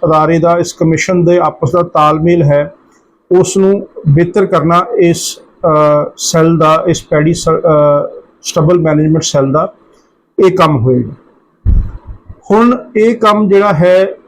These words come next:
ਅਚਾਨਕ ਨਹੀਂ ਹੋਇਆ, ਆਪ ਮੁਹਾਰੇ ਨਹੀਂ ਹੋਇਆ ਕਿ ਸੀ ਏ ਕਿਊ ਐਮ ਨੇ ਇਹ ਕਦਮ ਉਠਾਏ, ਇਹ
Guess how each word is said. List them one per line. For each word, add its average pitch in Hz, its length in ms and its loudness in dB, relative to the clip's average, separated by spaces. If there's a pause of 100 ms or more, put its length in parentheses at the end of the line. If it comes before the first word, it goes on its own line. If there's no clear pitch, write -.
(160)
ਅਚਾਨਕ 170 440 0
ਨਹੀਂ 190 180 2
ਹੋਇਆ, 180 540 2
ਆਪ 165 240 2
ਮੁਹਾਰੇ 160 420 2
ਨਹੀਂ 165 120 0
ਹੋਇਆ 156 280 2
ਕਿ 175 420 -2
ਸੀ 175 800 0
ਏ 170 60 -2
ਕਿਊ 165 300 0
ਐਮ 160 180 0
ਨੇ 170 280 -2 (460)
ਇਹ 175 260 4
ਕਦਮ 160 260 0
ਉਠਾਏ, 160 400 0
ਇਹ 170 320 0